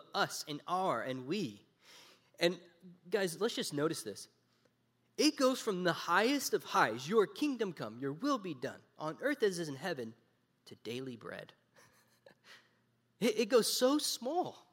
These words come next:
It, it, it's almost, like, jarring. And this is where so many of us get hung up on prayer. It's the asking part. But prayer at its simplest is most straightforward,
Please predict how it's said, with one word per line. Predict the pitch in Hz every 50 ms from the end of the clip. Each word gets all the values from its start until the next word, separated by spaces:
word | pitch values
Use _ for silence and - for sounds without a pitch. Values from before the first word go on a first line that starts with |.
| _ _ _ -
It, | 185 202 - -
it, | 196 170 - - 180 - -
it's | - 214 - -
almost, | 190 - 208 233 269 277 233 -
like, | - 185 156 135 135
jarring. | 135 196 220 262 285 254 160 123 104 - - - _ _ _ _ _ _ _ _ _ _ _ _ _ _ _ _ _ _ _ _ _ _ _ _ _ _ _ _ -
And | 208 220 226
this | 285 -
is | - 320 -
where | 277 285 262
so | - - - 240 226
many | 226 226 226 226
of | 214 196
us | 185 170 -
get | - - 196 - - - -
hung | - - 208 202 208
up | 226 208 - -
on | - 175 180 180
prayer. | 165 - 269 247 170 139
It's | 156 156 -
the | - 185 170 - -
asking | 196 220 220 - - - - - 170 139 127 127 113
part. | - - 147 113 104 - - - - - -
But | - 160 220 - - -
prayer | - - - 254 - 311 311 240 180 - -
at | 185 196 196
its | 180 156
simplest | - - - - - 302 381 370 - - 139 107 - - - - - - - - - - -
is | 185 208 170 180
most | 202 220 208 - -
straightforward, | - - - 285 330 311 - - - 320 370 359 262 151 120 - -